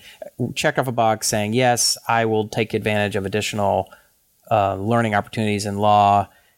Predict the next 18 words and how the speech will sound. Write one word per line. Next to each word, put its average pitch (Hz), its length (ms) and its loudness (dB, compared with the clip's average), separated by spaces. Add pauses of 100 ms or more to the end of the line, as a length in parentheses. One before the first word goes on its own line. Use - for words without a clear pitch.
(160)
And 131 80 -8
that 107 100 -2
was 107 140 -8
it. 101 340 0
And 117 140 -4
then 107 520 -2 (160)
they 120 200 -2
had 107 200 0
to 110 60 -8
solve 107 260 2
some 101 200 -6
case - 300 -4
law 98 140 2
problem. 98 480 -2
And 95 320 -6
the - 40 -6
people 110 220 -2
who 98 400 -2